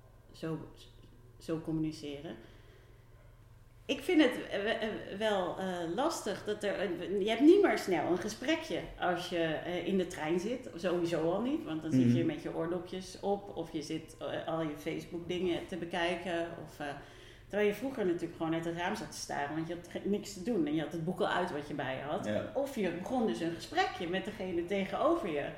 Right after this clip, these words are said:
Speaker 2: Ja.
Speaker 1: En dan, en die kleine gesprekjes,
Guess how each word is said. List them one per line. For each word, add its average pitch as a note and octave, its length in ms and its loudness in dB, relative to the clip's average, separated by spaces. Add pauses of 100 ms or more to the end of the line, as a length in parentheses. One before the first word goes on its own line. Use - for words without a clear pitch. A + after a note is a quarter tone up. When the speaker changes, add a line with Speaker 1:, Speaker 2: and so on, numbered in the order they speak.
(120)
Speaker 2:
Ja. G#2+ 200 -4 (360)
Speaker 1:
En B3+ 160 2
dan, A#3+ 180 2 (160)
en A#3 260 0
die C4+ 220 -2
kleine D#4 440 4
gesprekjes, - 920 -4